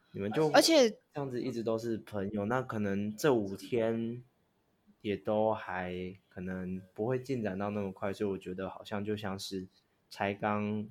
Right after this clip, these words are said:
Speaker 1: 有了一个承诺，但是我们朋友还没到情人就分开了这样子。
Speaker 2: 嗯，就是在爱情三角理论里面，
Speaker 1: 开始
Speaker 2: 就是我们，我们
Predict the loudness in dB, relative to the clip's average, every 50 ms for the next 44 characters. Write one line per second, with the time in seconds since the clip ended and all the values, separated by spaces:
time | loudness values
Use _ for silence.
0 | -10 -8 -6 -4 -2 -2 -2 -2 -4 -4 -6 -6 -8 -8 -8 -6 -4 -4 -4 -6
1 | -8 _ _ _ _ _ -4 -4 -2 -2 0 -2 -2 -2 -4 -6 -8 -6 -4 -2
2 | -2 -2 -2 -2 -2 -4 -4 -4 -4 -4 -2 -2 -4 -4 -6 -8 -10 -8 -8 -8
3 | -8 -8 -6 -6 -6 -6 -8 -12 -14 -14 -14 -12 -12 -10 -12 -12 -12 -16 -20 -18
4 | -16 -16 -16 -16 -18 _ -20 -20 -20 _ _ _ _ _ _ _ _ _ _ _
5 | _ -2 0 0 0 0 0 2 4 4 4 6 6 6 6 6 4 2 -2 -8
6 | -20 -20 -20 -20 _ _ _ _ _ _ _ 2 2 2 2 4 4 6 6 6
7 | 4 2 -2 -4 -10 -18 -14 -2 2 4 4 6 6 6 6 4 4 2 2 2
8 | 2 2 2 0 0 0 0 0 0 -2 -2 -2 0 0 2 2 0 0 0 0
9 | -2 -2 -2 -6 -4 -4 -4 -4 -4 -6 -4 2 4 6 8 8 10 10 10 10
10 | 10 8 8 4 2 0 0 0 0 0 -2 -6 -14 _ -20 -20 -20 -20 -20 -20
11 | 2 6 8 8 8 8 6